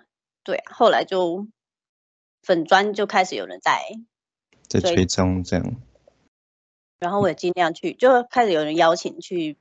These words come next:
Speaker 1: 别的那种商业表演、商演。
Speaker 2: 嗯，嗯，嗯。
Speaker 1: 那我就尽量去尝试，
Speaker 2: 是。
Speaker 1: 就默默地踏入这行。
Speaker 2: 嗯。诶，那台湾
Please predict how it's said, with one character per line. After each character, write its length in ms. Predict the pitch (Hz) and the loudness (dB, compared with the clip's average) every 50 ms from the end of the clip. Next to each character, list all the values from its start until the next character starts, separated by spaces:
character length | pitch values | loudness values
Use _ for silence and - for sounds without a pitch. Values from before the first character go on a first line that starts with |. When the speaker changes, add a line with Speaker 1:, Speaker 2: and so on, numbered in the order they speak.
| _ _ | _ _
Speaker 1:
别 180 | - 143 139 | -10 -8 -6
的 140 | 139 143 143 | -6 -6 -4
那 140 | 147 165 170 | -4 -4 -4
种 200 | 160 - - - | -4 -6 -8 -8
商 260 | - - 185 180 185 190 | -4 -2 0 2 2 4
业 200 | 196 180 160 139 | 4 2 2 0
表 260 | - 143 135 139 147 | 0 -2 -2 -2 -2
演、 180 | 143 - 170 | -4 -8 -10
商 300 | - - 185 165 175 180 | -4 -2 0 0 2 0
演。 280 | 175 170 - - 214 202 _ _ _ _ _ _ _ _ _ _ | 0 -2 -2 -6 -10 -16 _ _ _ _ _ _ _ _ _ _
Speaker 2:
嗯， 500 | - 107 107 110 113 113 113 110 107 107 | 0 2 4 4 4 4 2 2 2 0
嗯， 20 | 110 | 0
嗯。 280 | 110 107 107 107 113 110 - | 0 0 0 0 -2 -4 -6
Speaker 1:
那 60 | - | -10
我 40 | - | -16
就 120 | - 381 | -18 -12
尽 120 | - - - | -6 -2 2
量 160 | 190 370 370 | 2 2 2
去 180 | - 392 359 - _ _ _ | 0 -2 -6 -8 _ _ _
尝 140 | - 349 - | -14 -10 -8
试， 220 | - - - - | -8 -8 -10 -12
Speaker 2:
是。 160 | - 226 202 _ _ _ _ _ _ _ _ _ _ _ _ _ _ _ _ _ _ | -14 -16 -18 _ _ _ _ _ _ _ _ _ _ _ _ _ _ _ _ _ _
Speaker 1:
就 200 | - 202 175 - _ _ _ _ _ _ _ _ _ _ _ | -4 -4 -4 -4 _ _ _ _ _ _ _ _ _ _ _
默 200 | - 254 247 233 | 0 2 2 4
默 160 | 226 226 208 170 | 4 4 4 4
地 80 | 165 | 2
踏 240 | 165 - - 180 165 | 0 0 2 2 2
入 140 | 180 180 160 | 2 0 0
这 120 | - 165 | 0 -2
行。 400 | - - - - - 233 208 214 - _ _ _ _ _ _ _ _ _ _ _ _ _ - | -2 -2 -4 -8 -6 -8 -8 -8 -12 _ _ _ _ _ _ _ _ _ _ _ _ _ -4
Speaker 2:
嗯。 500 | - 95 95 92 90 92 - - 117 117 - - - - - _ _ _ _ _ _ _ _ _ - - - - _ _ _ _ _ _ _ _ | -2 0 0 0 0 -2 -4 -4 -6 -8 -10 -12 -20 -20 -20 _ _ _ _ _ _ _ _ _ -20 -20 -20 -20 _ _ _ _ _ _ _ _
诶， 140 | - 147 156 180 | 0 0 2 4
那 100 | 202 190 | 4 2
台 180 | - - 117 107 | 4 4 4 4
湾 380 | 107 113 113 117 127 127 127 | 6 6 4 4 2 2 0